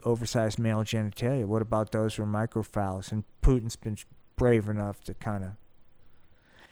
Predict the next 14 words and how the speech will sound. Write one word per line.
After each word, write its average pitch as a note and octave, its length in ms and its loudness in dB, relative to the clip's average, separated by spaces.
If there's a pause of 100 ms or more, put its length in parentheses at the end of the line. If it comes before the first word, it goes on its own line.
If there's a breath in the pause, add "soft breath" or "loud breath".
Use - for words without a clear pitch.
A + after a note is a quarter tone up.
(160 soft breath)
see - 240 -2
what D3 160 4
he, C#3+ 120 2
he's C#3+ 260 -4
recogn-, D3 500 -2
it's C3+ 160 -6
the D3 60 -8
first - 340 -2
step. G#2 340 -6 (1700 soft breath)
We'll D3+ 100 0
talk D#3 320 0
more, B2+ 220 -4
but A#2+ 360 -8
th-, B2 140 -10